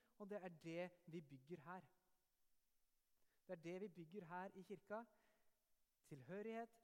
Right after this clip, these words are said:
til hverandre, til Gud som allerede har frelst oss. Pe-, Paulus, han, han snakker sånn i den teksten her, så snakker han om at Ja, da må jeg lese det igjen.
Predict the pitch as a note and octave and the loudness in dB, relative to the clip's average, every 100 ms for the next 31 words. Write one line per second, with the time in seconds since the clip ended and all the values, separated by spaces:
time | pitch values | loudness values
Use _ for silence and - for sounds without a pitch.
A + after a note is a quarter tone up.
0 | - - F3 F3 G3 A3 F#3+ D#3 G3 B3 | -16 -4 -2 2 2 2 0 -4 -4 -6
1 | C4 - - _ - - - - F#3 G#3+ | -8 -16 -20 _ -20 -20 -20 -4 0 0
2 | G#3 F#3 A#3 C#4 B3 - - - F#3 G#3 | 0 0 2 0 -2 -14 -20 -4 0 0
3 | A#3 - - F#3+ G3 A3 G3+ E3+ F#3 - | -2 -8 -4 -2 0 2 2 0 -2 0
4 | G3+ A3 - F3+ E3+ - C4 D4 - - | 0 0 -2 -4 -4 -4 -4 -4 -14 -16
5 | - D#3+ D#3+ E3 E3+ - F3 G3 G#3 G#3 | -2 -2 -2 -10 -12 -2 0 2 0 0
6 | G3+ - - - - G3 G3 G3+ - F3+ | 0 -6 -20 -8 -2 -2 0 -4 -4 -2
7 | F3 F#3 F3+ F3 E3 - F3 F#3+ - - | -2 0 -2 -2 -4 -4 -2 -2 -2 -14
8 | - - F3 G3 - D#3+ E3 F3 F#3+ - | -18 -12 -4 -2 0 -2 0 0 -2 -4
9 | - - - _ _ - - - - - | -20 -20 -20 _ _ -20 -20 -20 -20 -20
10 | _ - - - - _ - - - - | _ -20 -20 -20 -20 _ -20 -20 -20 -20
11 | - - - - - - - - - - | -20 -20 -20 -20 -20 -20 -20 -20 -20 -20
12 | - - - - - - - - - - | -20 -20 -20 -20 -20 -20 -20 -20 -20 -14
13 | D3 D3 D#3 D#3 B2+ D#3 D3 D3 | -6 -2 2 2 2 2 0 0